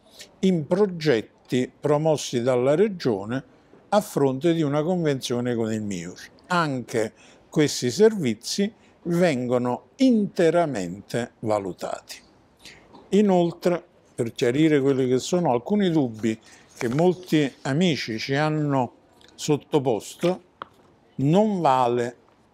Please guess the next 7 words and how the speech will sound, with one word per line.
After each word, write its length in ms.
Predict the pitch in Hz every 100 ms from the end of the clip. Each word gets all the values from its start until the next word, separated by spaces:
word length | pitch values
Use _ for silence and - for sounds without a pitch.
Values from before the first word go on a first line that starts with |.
| _
nel 380 | 147 151 165 -
caso 640 | - 156 165 151 - 147 - -
di 160 | 127 131
queste 400 | 165 165 - 135
graduatorie 1000 | 139 139 131 139 127 110 113 123 135 - _ _ _ - _ _ _ _ _ _
la 260 | 180 202 202
riserva 880 | 220 202 160 127 120 127 139 139